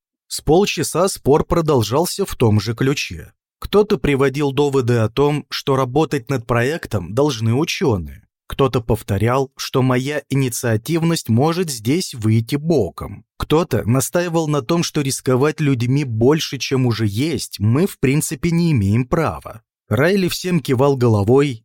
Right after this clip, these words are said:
и предлагал повторить мои действия или получить аналогичный эффект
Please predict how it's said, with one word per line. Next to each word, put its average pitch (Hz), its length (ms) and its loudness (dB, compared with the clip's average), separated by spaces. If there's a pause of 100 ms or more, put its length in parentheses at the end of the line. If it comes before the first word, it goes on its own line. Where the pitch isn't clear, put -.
и 190 100 0
предлагал 156 580 2
повторить 151 540 -2
мои 151 260 0
действия 98 720 -8 (220)
или 208 220 2
получить 165 640 -2
аналогичный 139 800 0
эффект - 400 -4